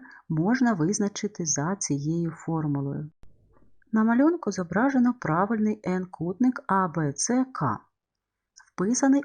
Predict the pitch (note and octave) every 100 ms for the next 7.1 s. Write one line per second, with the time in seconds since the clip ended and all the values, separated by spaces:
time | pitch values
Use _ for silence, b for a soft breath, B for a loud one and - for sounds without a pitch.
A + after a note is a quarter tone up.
0 | - F3 - D#3 D3 F#3 C4 C4+ - D#3+
1 | D#3+ F3 G3+ G#3+ G#3 G3+ G3+ - _ F3+
2 | C3 C#3+ - _ _ _ G#3 A#3+ F#3 D#3+
3 | C#3+ C3+ C3+ C3+ A3 - E4 D4+ C4 -
4 | - A3+ B3+ - E3+ F#3 F#3+ - C#3 A#2
5 | - - b b b b b - C4 -
6 | E3+ C#3+ - _ G#3 - F#3 E3+ C#3 C#3